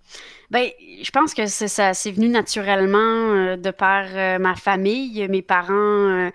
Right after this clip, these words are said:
mon père est québécois, ma mère est péruvienne. Ils se sont rencontrés au doctorat aux États-Unis. Ils se sont mariés là. Et puis, euh, pour le premier emploi de mon père, ils ont, euh, déménagé en France.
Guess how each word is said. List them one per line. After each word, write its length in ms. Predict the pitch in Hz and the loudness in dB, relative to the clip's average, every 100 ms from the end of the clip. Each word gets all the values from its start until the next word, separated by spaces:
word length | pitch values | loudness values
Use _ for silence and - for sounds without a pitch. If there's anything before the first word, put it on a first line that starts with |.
| - - - | -10 -14 -8
mon 100 | 185 | -2
père 180 | 214 214 | 0 0
est 80 | |
québécois, 560 | 202 196 190 - 269 311 | -4 -6 -6 -2 -2 0
ma 140 | 226 | 0
mère 180 | 202 208 | 0 0
est 80 | 202 | -2
péruvienne. 680 | 202 190 180 202 247 277 277 - - - - - | -8 -8 -6 -4 -2 -2 -4 -10 -20 -20 -14 -8
Ils 100 | 202 | -4
se 140 | 208 | -2
sont 180 | 208 196 | 0 2
rencontrés 420 | 196 196 196 233 | 2 0 -6 -6
au 120 | 208 | -4
doctorat 640 | 196 196 208 185 196 202 202 _ _ _ - - | -4 -2 -2 -2 -2 -4 -6 _ _ _ -16 -10
aux 100 | 214 | -8
États-Unis. 600 | 196 208 180 196 233 285 _ _ - - _ - | -4 -4 -2 0 -2 -6 _ _ -20 -20 _ -12
Ils 60 | |
se 60 | - | -4
sont 160 | 196 | 0
mariés 340 | 190 185 180 180 | 0 0 -2 -2
là. 320 | 214 277 285 | 0 0 0
Et 40 | |
puis, 460 | 277 - 208 202 196 | -4 -6 -6 0 2
euh, 200 | 190 190 190 | 4 2 0
pour 180 | 208 196 | -8 -2
le 140 | 190 | -2
premier 340 | 185 208 202 196 | -2 0 2 2
emploi 280 | 185 214 196 | 0 0 0
de 60 | |
mon 120 | 190 | -2
père, 400 | 175 202 214 220 | 0 0 2 -2
ils 220 | 202 180 185 | -6 -4 -2
ont, 320 | 180 180 180 | 0 0 0
euh, 100 | 180 | -2
déménagé 720 | 175 196 190 185 180 190 196 | -2 0 2 2 0 0 0
en 80 | 180 | 0
France. 580 | - 226 285 - - | -2 -2 -2 -6 -10